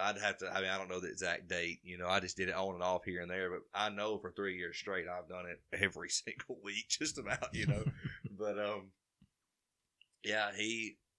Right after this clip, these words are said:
Speaker 1: I got into that with him probably three or four years ago, I would say. But he got it from, you know, his grandfather.
Speaker 2: So
Speaker 1: So
Speaker 2: what's the, what's the nine-to-fiver?
Speaker 1: <sighs> Man.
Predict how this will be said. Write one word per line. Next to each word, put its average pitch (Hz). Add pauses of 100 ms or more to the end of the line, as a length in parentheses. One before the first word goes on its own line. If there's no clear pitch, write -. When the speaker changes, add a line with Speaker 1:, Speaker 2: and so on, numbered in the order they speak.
(160)
Speaker 1:
I 110
got 104
into 104
that 98
with 95
him 95 (160)
probably 95
three 92
or -
four 92
years 90
ago, 90
I 87
would 90
say. 90 (760)
But - (220)
he 101
got 92
it 95
from, 90 (460)
you 85
know, 85
his 101
grandfather. - (120)
Speaker 2:
So -
Speaker 1:
So 131
Speaker 2:
what's 165
the, 151
what's 143
the 160
nine-to-fiver? 107 (800)
Speaker 1:
<sighs> -
Man. 92